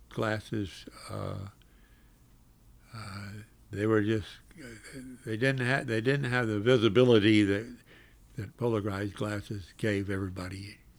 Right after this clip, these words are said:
Consequently, uh, uh, most of the guides in those days depended on spots. They said, "Watch that spot,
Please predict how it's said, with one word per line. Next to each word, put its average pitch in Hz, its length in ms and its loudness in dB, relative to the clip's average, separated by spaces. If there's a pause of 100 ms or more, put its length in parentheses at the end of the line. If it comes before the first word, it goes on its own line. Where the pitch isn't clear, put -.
(840)
Consequently, 113 920 2 (160)
uh, 117 60 -4
uh, 101 360 -6 (1700)
most 117 440 2
of 113 60 -2
the 110 80 -6
guides 113 420 -2
in 104 140 -2
those 123 300 4
days 107 540 0 (560)
depended 120 540 0
on 107 380 0 (320)
spots. - 640 0 (720)
They 107 120 -8
said, 107 300 -2 (520)
"Watch 123 540 0
that 151 300 0
spot, - 500 2